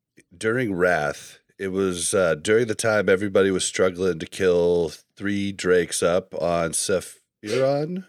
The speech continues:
I think it's Sephiron. But, uh, it came out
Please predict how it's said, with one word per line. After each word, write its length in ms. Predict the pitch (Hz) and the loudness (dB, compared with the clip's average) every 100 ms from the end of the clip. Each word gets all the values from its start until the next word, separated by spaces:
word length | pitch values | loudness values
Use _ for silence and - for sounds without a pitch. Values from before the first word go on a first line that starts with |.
| _ | _
I 40 | |
think 160 | - 98 | -16 -10
it's 140 | 95 - | -6 -4
Sephiron. 580 | 76 - 71 62 64 - _ _ _ _ _ _ _ _ | -4 -4 -4 -4 -6 -12 _ _ _ _ _ _ _ _
But, 140 | 107 76 | -4 0
uh, 400 | 87 85 64 58 _ _ _ _ _ _ _ _ | 2 2 0 -4 _ _ _ _ _ _ _ _
it 300 | 113 110 _ | -8 -8 _
came 240 | - 139 135 | -4 0 4
out 240 | 123 127 | 4 2